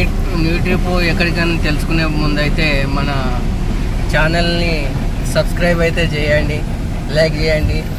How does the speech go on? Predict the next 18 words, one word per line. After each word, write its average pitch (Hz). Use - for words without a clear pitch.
షేర్ 160
చేయండి 156
ప్లీజ్. 156
ఈ -
ట్రిప్పుకి 180
అయితే 180
లోడ్ 165
అయితే 175
నేను 170
చేసుకురాలేదు, 160
అందుకని 156
అయితే 160
లోడింగ్ 160
వీడియోని 160
అయితే 156
నేను 147
తీయలేదు. 160
ఆ, -